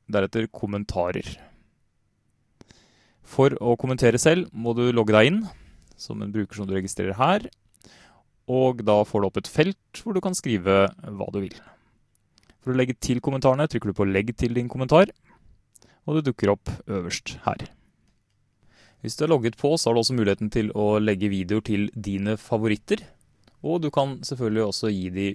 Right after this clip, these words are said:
ulike karakterer. For eksempel legger jeg til De Unges Orkesterforbund ved å trykke på «Legg til favoritter», og den dukker opp her. Vil jeg fjerne De Unges Orkesterforbund, trykker jeg bare på det røde krysset. Hvis jeg er en organisasjon og vil dele kun mine videoer med andre,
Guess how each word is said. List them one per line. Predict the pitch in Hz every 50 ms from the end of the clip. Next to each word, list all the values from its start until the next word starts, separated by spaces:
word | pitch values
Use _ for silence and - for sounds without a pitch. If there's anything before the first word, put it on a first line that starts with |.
| 101 98
ulike | 92 92 - - 92 -
karakterer. | - 92 92 95 - - 101 90 87 - 95 95 - - - _ _ _ _ _ _ _ _ _ _ _ _ _
For | -
eksempel | 123 127 120 139 139
legger | 127 117 113 117
jeg | 110 -
til | 113 113 117 113 110
De | 110 107 101
Unges | 110 107 98 95 - - 101
Orkesterforbund | 98 - 107 101 - - 120 127 151 180 208 214 - - _ _ _ -
ved | 110 117 127 120 - -
å | 113 110 110
trykke | - 98 - 92 104
på | 101
«Legg | 95 90 90 87 -
til | 104 98 95
favoritter», | 110 110 120 123 - - 190 226
og | - 147 147 151
den | 151 123 107
dukker | - - 101 -
opp | - -
her. | - - - - - _ _ _ _ _ - - - - _
Vil | 123 143 156
jeg | -
fjerne | - 185 160 113 95 98 117 135
De | 147 143
Unges | 135 131 131 - 143
Orkesterforbund, | 131 143 - - - 180 214 240 240
trykker | - 170 143 147
jeg | 131 113
bare | 101 92 -
på | 120 127
det | 135 107 90
røde | 87 95 - -
krysset. | - 92 90 - - - - _ _ _ _ _ _ - - - - - - - _ _ _
Hvis | 131 135 180
jeg | 165 156
er | 156
en | 147
organisasjon | 147 143 156 156 156 - 165 - - 165 160 180 175 123 107
og | 101 113 131
vil | 131 135 143
dele | 123 92 92 107 120
kun | - - 131 139 139
mine | 123 113 107 101 101 110 131 147
videoer | 139 117 101 95 95 127 143 151 139 123
med | 113 120 - - -
andre, | 139 113 98 120 160 208 180